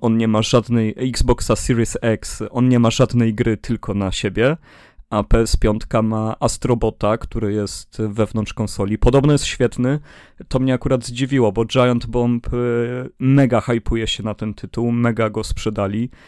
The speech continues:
Zobaczyłem ich gameplay i sam się podjarałem. Bardzo przypomina Super Mario Sunshine. W ogóle nie brałem pod uwagę myślenia i mówienia nawet o tej grze, ale z tego, co zobaczyłem, warto się nią zainteresować.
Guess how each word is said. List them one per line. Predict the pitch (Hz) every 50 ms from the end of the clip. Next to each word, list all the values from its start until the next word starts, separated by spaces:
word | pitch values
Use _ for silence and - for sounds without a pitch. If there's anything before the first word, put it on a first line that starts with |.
| - - _ - -
Zobaczyłem | 101 - - 110 113 - - - 120 117 120
ich | 117 101 -
gameplay | - 123 120 117 - - 120 117
i |
sam | 107 - - 113 107
się | - - -
podjarałem. | - - 107 - 117 110 104 101 104 110 120 120 117
Bardzo | 113 120 117 - - 117
przypomina | - - 120 - 120 113 123 120 117 113 110
Super | - - - - 123 113
Mario | 110 117 117 113 113 107
Sunshine. | - - 117 107 107 - - 113 110 113 120 123 123
W | 120 123
ogóle | 123 117 117 113
nie | 117 117
brałem | 110 - 117 113 113 113
pod | - 117 107 -
uwagę | 110 107 117 117 107 104 117 113 113 110 - - - - - _ -
myślenia | 113 113 - - 123 127 127 123 117
i | 113 113
mówienia | 113 120 120 147 156 139 110 101
nawet | 101 95 90 98 -
o | 107 98
tej | - 117 110 104
grze, | - - - 113 110 107 -
ale | - 104 101 101 101 104 104
z | 98 -
tego, | - - 110 117 107
co | - - 107
zobaczyłem, | 107 101 98 104 101 - - 113 113 110 107 107 107 - - - - _ -
warto | - 110 107 101 101 - 113 113 110 113 117
się | 110 - - 113
nią | 110 110 104
zainteresować. | - 110 110 107 104 110 104 110 - - - 104 110 117 120 - -